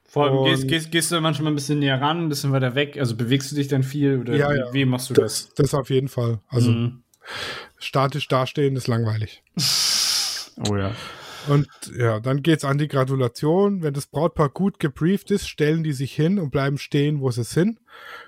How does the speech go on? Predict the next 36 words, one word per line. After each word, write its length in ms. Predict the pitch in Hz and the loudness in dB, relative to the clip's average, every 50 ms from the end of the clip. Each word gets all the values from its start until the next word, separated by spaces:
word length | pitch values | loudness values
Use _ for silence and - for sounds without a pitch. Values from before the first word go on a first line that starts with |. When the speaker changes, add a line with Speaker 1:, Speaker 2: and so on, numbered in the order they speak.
| _ - | _ -6
Speaker 2:
Und 160 | 147 143 151 | -4 -2 0
ihr 120 | 156 160 156 | 2 2 2
stellt 240 | - - 160 156 156 | 2 0 0 2 2
euch 140 | 156 147 - | 2 2 2
dann 380 | - 151 151 151 151 151 - - _ - | 0 0 0 2 0 -2 -4 -8 _ -2
entweder 320 | - 139 131 135 127 117 | -2 0 0 2 0 -2
seitlich 580 | 110 - - 131 135 156 156 - 196 190 - - | -2 -2 0 0 0 0 0 0 0 0 0 0
vom 160 | - 170 160 | -2 -2 -2
Brautpaar. 640 | 147 - 143 151 170 - - - 170 175 202 220 226 _ _ _ _ _ _ - - - - | 0 0 0 0 0 0 -2 -2 0 0 0 0 -2 _ _ _ _ _ _ -20 -16 -8 -4
Speaker 1:
Ja. 260 | 123 120 113 107 110 | -2 0 2 2 2
Speaker 2:
Das 120 | 139 143 | 2 2
ist 60 | 127 | 2
auch 160 | 143 147 139 - | 2 0 0 2
ganz 200 | - 156 147 - | 2 0 0 2
gut, 160 | - 175 160 | 0 0 2
wenn 120 | 156 156 151 | 2 2 0
man 100 | 143 - | 0 -2
zu 120 | - 139 | -4 -6
zweit 280 | - - 143 143 160 170 | -2 0 2 2 2 0
ist, 120 | 160 - | -2 -4
einer 280 | 139 139 139 135 135 131 | -2 0 2 2 2 0
Braut, 440 | 131 - - 131 135 165 185 175 | -2 -4 -2 2 4 4 4 4
einer 200 | 147 139 135 131 | 2 0 0 0
Bräutigam. 580 | 120 - 127 131 147 160 175 156 180 190 202 214 _ _ _ _ _ - | 0 0 0 0 0 0 0 0 0 0 -2 -4 _ _ _ _ _ -8
Speaker 1:
Ja. 460 | 139 127 123 123 120 113 113 123 127 - - _ | -4 0 2 2 2 2 0 -2 -6 -10 -8 _
Speaker 2:
Oder 280 | - 175 165 160 156 143 | 2 4 4 4 4 2
hinter 260 | 120 143 180 185 196 | 0 0 2 2 2
das 120 | 190 - - | 2 0 -2
Brautpaar 400 | - 160 170 180 - - 165 196 | -2 0 0 0 0 0 -2 0
oder 320 | 160 156 151 185 180 147 | 0 2 2 2 0 0
am 120 | 151 139 | -2 0
besten 280 | 131 160 151 - - 165 | 4 4 4 2 0 -2
auf 180 | 160 151 - - | -2 -2 0 0
eine 80 | 165 147 | 0 0
erhöhte 420 | 139 139 120 139 160 170 - 151 | 0 2 4 4 4 4 4 0
Position. 760 | - - 156 135 131 135 - - - 131 135 139 143 135 | -2 0 0 2 2 0 -2 -2 -2 0 2 2 2 0